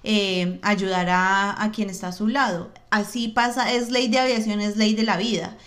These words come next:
Ayúdese usted primero para poder ayudar a los demás, para que demostrarle a los demás que, por ejemplo, si tú eres madre soltera, padre soltero, demostrarle a tus hijos que uno no necesita depender de una persona, sino que uno es propio de su felicidad y que la comparte con alguien más.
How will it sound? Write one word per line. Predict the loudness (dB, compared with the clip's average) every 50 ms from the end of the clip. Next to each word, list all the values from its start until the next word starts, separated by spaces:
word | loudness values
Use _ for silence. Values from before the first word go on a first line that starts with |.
| -20 -20 -20 -4 0
Ayúdese | 2 4 4 4 2 2 2 0 0 -2 -8
usted | -8 -6 -6 -6 -4
primero | 0 2 2 2 2 2 0 0 -2
para | -2 0 0 0 -2
poder | -2 -4 -2 -2 0
ayudar | -2 -2 0 0 0 0 0 -2
a | -4
los | -4 -4 -4 -4
demás, | -6 -6 -6 -6 -8 -10 -12 -16 -20 -20 -20 -20 -20 -20 -10 -4
para | -2 0 2 2 2 0
que | 0 -4 -6 -4 0
demostrarle | 2 2 2 2 0 -2 -4 -2 -2 0 0
a | 0
los | 0 0 0 -2
demás | -2 -4 -4 -2 -4 -4 -4
que, | -4 -6 -6 -6
por | -4 -4 -4
ejemplo, | -2 -2 -2 0 2 2 2 2 -2 -6 -6
si | -6 -6 -6 -6 -6
tú | -4 -4 -4
eres | -4 -2 -2 -2 0
madre | 2 2 2 2 0 -2
soltera, | -2 -2 -4 -6 -4 -4 -2 -2 0 0 0 0
padre | -2 -2 -2 -2 -4 -4
soltero, | -4 -6 -6 -4 -6 -6 -6 -6 -6 -8 -12 -16 -20 -14 -4
demostrarle | 0 2 2 2 2 0 -2 -4 -2 -4 -4
a | -4
tus | -4 -6 -4 -4
hijos | -6 -6 -6 -10 -12 -10
que | -8 -8 -8 -8 -2
uno | 0 2 2 2
no | 2 2 4
necesita | 4 2 2 -2 -6 -6 -6 -6 -4 -4
depender | -4 -4 -2 -2 0 0 0 0 -2 -4
de | -4 -6
una | -6 -6 -6
persona, | -4 -6 -6 -6 -6 -6 -6 -4 -6 -6
sino | -4 -2 0 0 -2 -2
que | -6 -6 -4
uno | -4 -4 -6
es | -6 -8
propio | -6 -2 -2 -2 -2 0 0 0 2 0 0
de | -2 -2 -2
su | -2 -2 -4
felicidad | -4 -2 -2 -2 -2 -2 -2 -4
y | -4 -4
que | -4 -2
la | -2 -2 -2
comparte | -2 -4 -4 -4 -4 -6 -8 -8 -8 -6
con | -6 -4 -4
alguien | -4 -6 -4 -4 -4 -2 0
más. | 0 0 0 -2 -4 -8 -14 -18